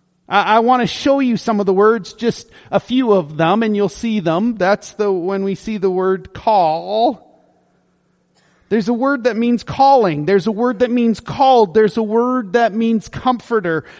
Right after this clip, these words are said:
a picture of the Holy Spirit. There's a word which means advocate or intercessor. This is a picture of the Spirit of God.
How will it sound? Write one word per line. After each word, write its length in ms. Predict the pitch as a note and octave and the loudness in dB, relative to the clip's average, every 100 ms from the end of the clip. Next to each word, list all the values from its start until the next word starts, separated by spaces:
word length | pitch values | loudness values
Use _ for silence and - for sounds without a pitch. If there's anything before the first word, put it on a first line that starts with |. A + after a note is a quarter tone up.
| - | -6
a 140 | - G3+ | -2 -2
picture 440 | - C4 - B3+ | 0 -4 0 0
of 80 | A3+ | 2
the 100 | G3+ | 2
Holy 240 | G#3 A#3 | 2 0
Spirit. 360 | G#3 - B3+ G3 | -2 -6 -4 0
There's 200 | G#3+ F#3+ | 0 0
a 40 | |
word 440 | G#3 G3+ C#4 C#4 B3+ | -2 -2 0 0 0
which 280 | B3 G3+ A3 | -4 -4 -2
means 380 | A#3+ A#3+ A3+ G#3 | 0 0 -2 -2
advocate 1000 | G3+ A#3 B3+ F#3+ G#3 - G#3 E3 - - - _ _ _ | -2 0 0 -2 -8 -4 -4 -4 -8 -20 -20 _ _ _
or 160 | - G#3 | -4 -2
intercessor. 1040 | G#3 G#3 G#3 F#3+ - F3 D#3 - D3 C#3+ - _ _ _ _ _ _ _ _ _ | -2 -4 -6 -6 -4 -4 -6 -8 -14 -16 -20 _ _ _ _ _ _ _ _ _
This 260 | A#3+ A#3 C4 | -2 0 -2
is 160 | G#3+ | -2
a 60 | A3+ | -4
picture 520 | - A#3+ - A3 G3 | -2 -4 -2 -2 -2
of 140 | F#3 | -2
the 100 | E3+ | -4
Spirit 420 | F3 - G#3 G3 E3 | -8 -8 -4 -2 -4
of 120 | C#3+ | -4
God. 520 | E3 D#3 C#3+ B2+ | -4 -4 -6 -10